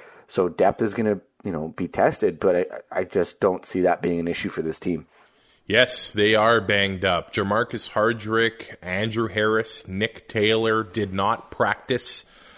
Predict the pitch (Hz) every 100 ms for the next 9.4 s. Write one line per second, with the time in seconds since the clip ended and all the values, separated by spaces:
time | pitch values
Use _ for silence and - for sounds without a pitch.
0 | - - 98 98 98 104 110 107 - 110
1 | 101 - 110 - - 101 98 - 113 107
2 | 113 117 123 - 92 98 127 151 101 107
3 | 123 117 117 107 101 107 104 - 104 95
4 | 92 - 90 80 78 92 - 104 95 92
5 | 85 - 110 - 120 127 127 117 - 127
6 | 156 175 139 92 107 95 - - - -
7 | - - 101 101 107 107 127 139 - 117
8 | 127 120 110 117 - 131 123 151 131 123
9 | 131 117 92